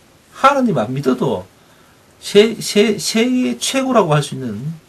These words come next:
그런 권력을 갖고 지금 무지막지하게 지금 저렇게 살아가고 있잖아요.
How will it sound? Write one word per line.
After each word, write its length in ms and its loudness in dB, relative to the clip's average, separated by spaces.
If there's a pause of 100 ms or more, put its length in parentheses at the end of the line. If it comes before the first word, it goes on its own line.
(680)
그런 260 0
권력을 400 4
갖고 320 -4
지금 240 -12 (800)
무지막지하게 720 0
지금 280 -4
저렇게 540 -6
살아가고 480 -4
있잖아요. 320 -12